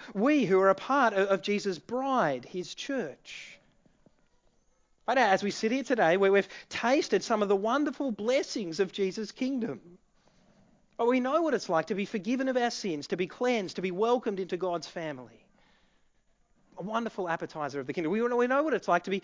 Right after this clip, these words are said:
filled with God's Spirit and be assured of his love for us. Well, we, we've tasted, uh, some wonderful blessings and so much more, right? But they're just appetizers, little, little entrees.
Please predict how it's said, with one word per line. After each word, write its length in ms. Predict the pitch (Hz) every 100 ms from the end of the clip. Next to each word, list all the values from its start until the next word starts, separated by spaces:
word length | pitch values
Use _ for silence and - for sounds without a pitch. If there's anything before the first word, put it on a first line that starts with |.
| - -
filled 360 | - 262 302
with 200 | 285 233
God's 280 | 262 247 220
Spirit 360 | - 220 175 180
and 100 | 202
be 120 | 208
assured 540 | 202 - 294 311 220
of 80 | 196
his 160 | 220 220
love 280 | 240 262 254
for 240 | - 214
us. 520 | 160 - - - - - -
Well, 140 | 254 240
we, 140 | 240
we've 280 | 226 233 -
tasted, 500 | - 269 311 - 185 - -
uh, 160 | 202 202
some 280 | - 226
wonderful 540 | 214 254 311 370 - 220
blessings 400 | 170 143 185 170
and 100 | 214
so 240 | - 262
much 260 | 339 277 240
more, 300 | 254 294 185
right? 220 | 160 240 - -
But 200 | 254 - -
they're 120 | 254 226
just 360 | 254 277 -
appetizers, 1040 | 247 240 - 233 180 143 117 - - - - _ _ _ _ _ -
little, 300 | 254 294 294
little 240 | 285 294
entrees. 1200 | 202 254 320 285 254 180 131 - - - - -